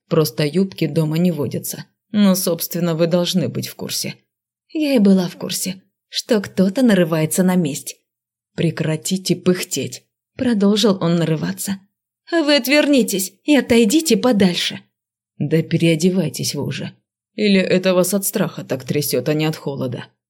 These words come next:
Как жаль, что у меня нет третьей туфли. Я дождалась, пока он повернется спиной,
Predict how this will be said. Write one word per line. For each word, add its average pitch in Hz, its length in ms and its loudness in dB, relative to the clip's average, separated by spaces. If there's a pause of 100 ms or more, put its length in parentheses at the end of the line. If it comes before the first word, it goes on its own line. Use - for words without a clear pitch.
(460)
Как 247 240 -6
жаль, 214 220 0
что - 200 -2
у 165 40 -2
меня 160 220 0
нет 156 200 -2
третьей 190 360 0
туфли. - 600 -10 (520)
Я 285 180 -2
дождалась, 208 540 2
пока 170 300 -4
он 170 240 -2
повернется 165 520 -2
спиной, 175 520 -4